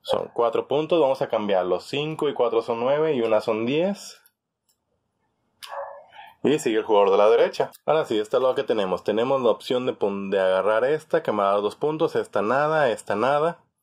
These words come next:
O puedo empezar a poner, este me va a dar los morados que ocupo, entonces voy a tomar esta. Ya sé que ahí van a estar los morados.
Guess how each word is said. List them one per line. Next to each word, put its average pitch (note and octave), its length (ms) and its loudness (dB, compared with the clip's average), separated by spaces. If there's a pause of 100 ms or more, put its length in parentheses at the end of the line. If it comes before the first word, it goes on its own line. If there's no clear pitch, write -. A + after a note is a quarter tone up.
(840)
O C3+ 160 -2
puedo A#2+ 220 2
empezar A2 420 0
a A#2 240 -2
poner, A2+ 580 0 (260)
este - 240 -4
me G#2 60 0
va G2 120 2
a G2 80 4
dar G2 100 0
los G2 160 0
morados G2+ 480 0
que - 80 -2
ocupo, D3 320 -2
entonces A2+ 340 -2
voy G2+ 160 0
a G2 80 0
tomar F#2+ 260 2
esta. B2 440 -2 (460)
Ya G2+ 100 2
sé G#2 160 -4
que G2+ 240 -2
ahí F#2+ 100 0
van G2 140 2
a - 20 -8
estar G2 160 0
los F#2+ 140 0
morados. B2 520 2